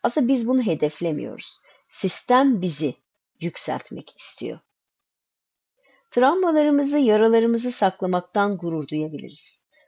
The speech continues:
Onları gizli tutmak, saklamak, onlarla ilgili sessiz olmak, sır olarak saklamak gibi. Onlarla sağlıklı bir şekilde yaşamak zor olduğu için sürekli onları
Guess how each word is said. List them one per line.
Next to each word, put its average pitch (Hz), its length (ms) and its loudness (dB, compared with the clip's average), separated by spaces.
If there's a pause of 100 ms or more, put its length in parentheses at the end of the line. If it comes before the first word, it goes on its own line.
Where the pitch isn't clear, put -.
(120)
Onları 254 240 2
gizli 214 380 0
tutmak, - 520 -4 (260)
saklamak, - 720 -2 (360)
onlarla 254 400 4
ilgili 240 420 0
sessiz 175 600 -4
olmak, 208 440 -4 (260)
sır - 480 0
olarak 170 460 -2
saklamak - 640 -10
gibi. - 240 -18 (840)
Onlarla 311 400 2
sağlıklı 226 560 0
bir 311 80 -2
şekilde 220 440 -2
yaşamak 180 640 0 (420)
zor 233 460 2
olduğu 156 500 -4
için - 460 -4 (640)
sürekli 247 440 -2
onları 214 440 0